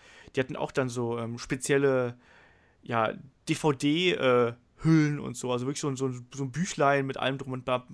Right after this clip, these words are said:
dran, mit Pappeinbinder und so, das war damals sehr schick.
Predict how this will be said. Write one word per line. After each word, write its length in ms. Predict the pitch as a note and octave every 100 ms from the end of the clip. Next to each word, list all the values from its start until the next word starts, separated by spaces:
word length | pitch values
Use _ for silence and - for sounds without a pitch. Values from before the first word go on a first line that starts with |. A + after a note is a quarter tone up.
| -
dran, 220 | - C#3
mit 100 | C#3+
Pappeinbinder 720 | - - - C3 B2+ C3+ C3+
und 140 | B2 B2
so, 120 | B2
das 140 | A#2+
war 80 | D3
damals 260 | D3+ C#3+ C3
sehr 80 | -
schick. 280 | - C#3